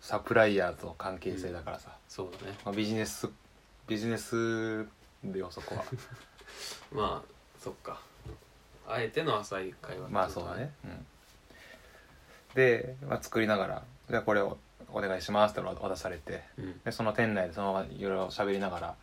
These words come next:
Speaker 2: うん。
Speaker 1: 俺はその、味噌汁とかもあったからさ、
Speaker 2: うん。
Speaker 1: あの、こぼれないようにちょっと
Speaker 2: うん。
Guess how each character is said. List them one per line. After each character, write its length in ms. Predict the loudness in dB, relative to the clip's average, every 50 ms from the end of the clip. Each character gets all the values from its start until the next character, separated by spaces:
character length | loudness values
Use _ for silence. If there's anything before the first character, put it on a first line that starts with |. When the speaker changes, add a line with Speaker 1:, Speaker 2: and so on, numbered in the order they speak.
| -16 -10 -6
Speaker 2:
う 80 | -4 -2
ん。 80 | -2
Speaker 1:
俺 100 | 0 0
は 60 | -2
そ 100 | -2 -2
の、 220 | -4 -4 -6 -8 -10 -8 -8
味 60 | 2
噌 120 | 4 4
汁 220 | 4 6 4 4 4
と 80 | 4
か 80 | 0 -2
も 140 | -2 -2 -4
あ 20 |
っ 40 | -4 -6
た 80 | -8
か 80 | -8 -8
ら 80 | -8 -8
さ、 160 | -10 -12 -14 -14 -12 -8
Speaker 2:
う 20 |
ん。 480 | -6 -4 -2 -2 -2 -2 -2 -4 -4 -6 -8
Speaker 1:
あ 40 | -10
の、 60 | -6
こ 140 | -2 -2 2
ぼ 100 | 4 4
れ 60 | 4 4
な 140 | 4 2
い 80 | 2 2
よ 160 | 2 2 2
う 20 | 0
に 140 | -2 -6 -8
ち 120 | -8 -8
ょ 20 | -8
っ 40 | -6 -6
と 60 | -4
Speaker 2:
う 60 | -4
ん。 60 | -4